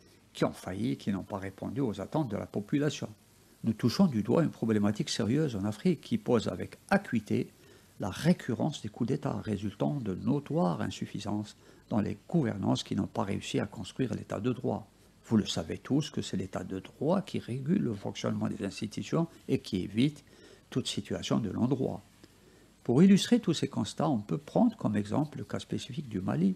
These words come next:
de plus en plus préoccupant et qui glisse dangereusement dans le désordre. Une analyse des évolutions enregistrées dans ce pays doit nous permettre de comprendre avec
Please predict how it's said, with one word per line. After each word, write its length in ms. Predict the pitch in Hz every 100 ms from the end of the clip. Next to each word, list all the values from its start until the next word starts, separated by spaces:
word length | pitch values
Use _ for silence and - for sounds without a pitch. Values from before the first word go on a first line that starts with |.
| -
de 80 | 104
plus 260 | - 113
en 60 | 110
plus 200 | - 113
préoccupant 680 | - 107 104 - 147 202 -
et 100 | 120
qui 160 | -
glisse 400 | 107 104 147 - -
dangereusement 800 | 131 113 101 98 95 98 123 - 95 98 -
dans 320 | 107 139 196 - - -
le 380 | - 107 - - - -
désordre. 540 | 135 131 117 101 - - - - - - -
Une 200 | 131 147
analyse 380 | 208 208 226 156
des 200 | 147 147
évolutions 400 | 135 139 - 120
enregistrées 560 | 110 101 101 - 156
dans 120 | 104
ce 140 | 92 107
pays 320 | 104 135 196
doit 160 | 135 120
nous 100 | 104
permettre 380 | 127 151 160
de 60 | 147
comprendre 440 | - - - 175
avec 220 | 123 104